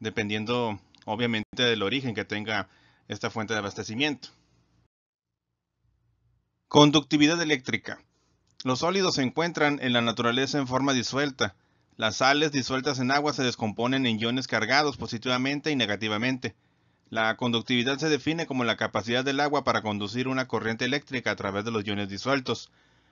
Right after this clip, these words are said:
Los iones más positivos son sodio, calcio, potasio y magnesio.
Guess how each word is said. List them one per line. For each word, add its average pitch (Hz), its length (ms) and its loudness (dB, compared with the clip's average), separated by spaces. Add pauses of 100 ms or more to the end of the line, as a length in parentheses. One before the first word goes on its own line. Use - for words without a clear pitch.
(120)
Los 110 180 0
iones 139 240 2
más 147 160 0
positivos 143 500 -2
son 120 140 -2
sodio, 143 520 2
calcio, 131 480 0
potasio 120 440 -2
y 120 40 0
magnesio. 123 520 -2